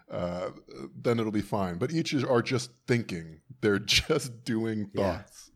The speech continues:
Speaker 1: You know what I mean?
Speaker 2: Thinking and tweeting.
Speaker 1: And in the meantime, our, our oppressive systems, uh, move on, going unchanged.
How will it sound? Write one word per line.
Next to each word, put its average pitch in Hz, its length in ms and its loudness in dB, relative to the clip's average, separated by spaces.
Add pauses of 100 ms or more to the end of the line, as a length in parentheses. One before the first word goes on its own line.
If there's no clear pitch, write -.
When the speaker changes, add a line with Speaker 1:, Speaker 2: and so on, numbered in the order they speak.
Speaker 1:
You 98 160 -4
know 98 60 -2
what 104 120 -2
I 104 40 0
mean? 107 280 -4 (300)
Speaker 2:
Thinking 117 320 -4
and 107 100 -6
tweeting. 104 340 -2
Speaker 1:
And 110 120 2
in 120 80 4
the 120 80 4
meantime, 120 600 0
our, 101 220 -2
our 98 220 0
oppressive 95 420 -6
systems, 90 720 -8 (100)
uh, 85 340 -8 (180)
move 98 280 0
on, 92 420 -2 (260)
going 92 300 -4
unchanged. 87 880 -8